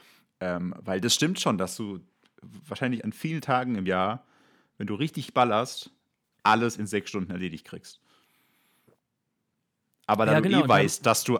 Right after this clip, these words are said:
Speaker 2: dass dein Tag
Speaker 1: Ja.
Speaker 2: acht Stunden geht, passt sich deine Geschwindigkeit halt, äh, an, an Tagen, wo es jetzt nicht so extrem, wo es nicht so extrem viel los ist, passt die sich halt einfach an.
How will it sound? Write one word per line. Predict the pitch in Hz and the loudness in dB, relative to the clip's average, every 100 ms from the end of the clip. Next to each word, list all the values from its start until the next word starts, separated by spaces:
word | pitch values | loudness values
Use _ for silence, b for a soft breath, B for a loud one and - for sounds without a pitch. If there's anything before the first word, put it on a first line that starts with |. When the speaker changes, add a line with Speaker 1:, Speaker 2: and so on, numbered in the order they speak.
| - | 2
Speaker 2:
dass | 107 - | 0 0
dein | 101 | -2
Tag | - 101 | 0 0
Speaker 1:
Ja. | 104 | 2
Speaker 2:
acht | 98 | 0
Stunden | - 131 127 139 110 | -2 -2 -2 -4 -6
geht, | 87 - - b b | -6 -10 -16 b b
passt | - 101 - | -4 -4 -4
sich | - | -6
deine | 101 87 | -6 -4
Geschwindigkeit | 87 - 113 110 - 87 | -6 -4 -4 -4 -6 -6
halt, | 82 80 - b b b b b _ | -6 -10 -12 b b b b b _
äh, | - - - | -18 -18 -16
an, | - 98 | -14 -14
an | - 95 | -10 -8
Tagen, | - 92 92 | 0 0 0
wo | |
es | 92 | -4
jetzt | 90 | -6
nicht | 95 | -8
so | 92 | -8
extrem, | 90 - - 123 120 104 - - - _ _ _ _ _ | -10 -10 -2 2 2 0 -4 -14 -20 _ _ _ _ _
wo | 95 | -8
es | 87 | -8
nicht | 104 | -8
so | 104 | -8
extrem | - - - 123 | -10 -8 -4 -4
viel | 131 95 | -2 -6
los | 95 90 | -6 -8
ist, | 87 | -12
passt | - - - | -8 -10 -8
die | - | -14
sich | 95 90 | -12 -12
halt | 80 - | -12 -14
einfach | 85 - | -16 -14
an. | 92 82 | -12 -12